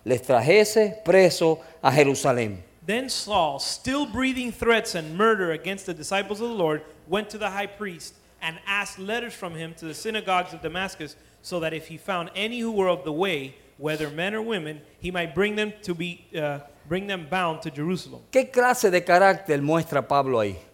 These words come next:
Speaker 2: What sort of man does Paul show
Speaker 1: ¿Qué clase de
Speaker 2: he is?
Speaker 1: persona muestra, está mostrando Pablo?
Speaker 2: What sort of man is he showing that he is
Speaker 1: Está
Speaker 2: in
Speaker 1: mostrando
Speaker 2: this,
Speaker 1: una persona rencorosa,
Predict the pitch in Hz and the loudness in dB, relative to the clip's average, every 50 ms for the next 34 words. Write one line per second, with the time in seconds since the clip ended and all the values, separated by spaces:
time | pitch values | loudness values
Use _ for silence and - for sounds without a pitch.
0 | - 147 156 202 226 233 226 - - - 226 220 208 202 190 175 185 190 190 180 | -6 0 4 4 4 4 2 -2 -4 0 0 2 2 0 -2 -4 -2 -2 -2 0
1 | 160 156 151 147 151 143 - - - - 175 170 170 165 165 156 - - - 185 | -2 -4 -4 -6 -6 -4 -2 -2 0 2 4 4 6 4 4 2 -2 -4 -2 0
2 | 175 170 160 220 233 226 - 247 247 262 - 170 226 214 202 208 - 190 175 165 | 2 4 6 6 4 6 6 6 6 6 6 6 6 6 6 6 4 4 4 4
3 | 160 147 - 226 226 220 196 180 170 170 170 - - - - - - - 160 165 | 2 2 6 6 6 6 6 4 2 2 0 -4 -10 -18 -20 -20 -18 -8 -2 0
4 | 185 208 208 180 - - 151 151 - 156 147 - - 185 185 180 170 - 175 175 | 2 2 2 0 0 2 2 2 2 0 0 2 2 2 2 0 -2 2 2 2
5 | 180 180 170 - - 165 156 147 135 135 127 117 101 - - _ _ _ - 185 | 4 2 0 2 4 4 4 4 4 0 -4 -4 -6 -10 -16 _ _ _ -6 -6
6 | 208 - - - 240 233 220 220 202 214 214 214 208 190 170 190 170 - - 214 | -4 -4 -2 0 0 0 0 -2 -4 -2 -2 -2 -2 -4 -6 -8 -8 -6 -4 -4
7 | 214 208 196 180 165 151 139 165 180 180 180 180 180 165 185 180 190 190 160 156 | -4 -4 -4 -6 -8 -10 -8 -6 -4 0 0 2 4 6 6 6 6 4 2 4
8 | 196 196 196 196 190 185 180 165 175 160 151 151 185 190 180 170 147 147 160 143 | 4 4 6 4 4 4 4 4 4 2 0 2 0 0 0 0 0 0 -2 -2
9 | 127 - 131 127 120 123 139 160 - - 226 226 | -2 -2 -2 0 2 2 0 0 0 -2 -4 -4